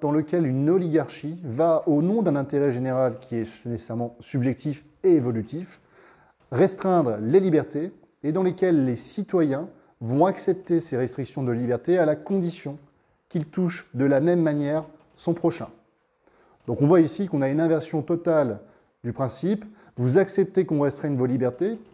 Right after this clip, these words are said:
que votre liberté devienne l'exception, parce que vous vous réjouissez de savoir que votre voisin sera touché de la même manière. Et donc, en cela, on passe d'une démocratie libérale à une démocratie autoritaire,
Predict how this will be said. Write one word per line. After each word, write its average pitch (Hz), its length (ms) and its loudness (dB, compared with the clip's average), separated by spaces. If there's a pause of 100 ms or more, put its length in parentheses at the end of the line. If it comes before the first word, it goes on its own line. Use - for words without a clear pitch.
(140)
que - 80 -4
votre 156 400 2
liberté 147 320 0
devienne 131 300 0
l'exception, 127 520 -6 (320)
parce 170 220 -8
que 208 120 0
vous 180 200 4
vous 170 160 4
réjouissez 180 640 0 (600)
de 147 80 2
savoir 160 360 2
que 160 100 2
votre 139 260 0
voisin 135 340 0
sera 156 320 0
touché 170 420 -2
de 151 100 0
la 131 140 0
même 139 220 -2
manière. 123 340 -4 (480)
Et 139 80 4
donc, 202 280 2
en 170 100 2
cela, 120 420 -4 (320)
on 170 100 0
passe 175 220 4
d'une 143 140 0
démocratie 147 440 -2
libérale 131 300 0
à 160 60 2
une 131 120 -2
démocratie 123 580 -4 (300)
autoritaire, 139 640 0